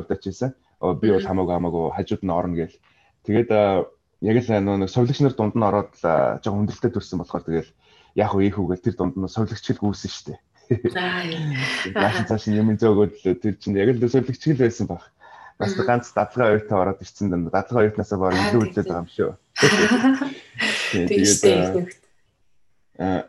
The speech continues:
Speaker 1: тэгээд, а, дажгүй юу цэсэнд амарцсан. Тэгээд,
Speaker 2: Аха.
Speaker 1: а, тэгээд ended up тийм нөгөө нэг, а, сүүл рүүгээ,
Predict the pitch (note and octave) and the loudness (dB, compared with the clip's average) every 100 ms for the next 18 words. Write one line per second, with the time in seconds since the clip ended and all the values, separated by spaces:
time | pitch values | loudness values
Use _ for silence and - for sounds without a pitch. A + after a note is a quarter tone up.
0 | - G2+ - D2+ - G2+ A#2 G#2+ C#2+ - | -2 0 2 0 0 -2 2 2 0 -12
1 | _ - G#2+ - G#2+ F#2 - - A2 G#2+ | _ -6 -6 -4 0 0 -2 -6 -2 -2
2 | E2 D2+ D#2+ - - A#2 E3 _ - D#2+ | 0 -2 -2 -8 -6 -6 -6 _ -10 -6
3 | E3+ F3 E3 E3+ E3 _ _ _ _ - | -6 -6 -12 -12 -12 _ _ _ _ -10
4 | F2 E2 D#2+ D2 B1 G1+ - - F#2+ E2 | -6 -4 -2 -2 -4 -8 -12 -2 0 2
5 | G#2+ G2 F2+ E2+ - F2+ E2+ D#2+ D#2 D2+ | 2 2 0 -2 -2 -4 -2 -2 -2 -4
6 | C#2+ D2+ F#2+ E2+ E2+ D#2 | -6 -6 -8 -4 0 0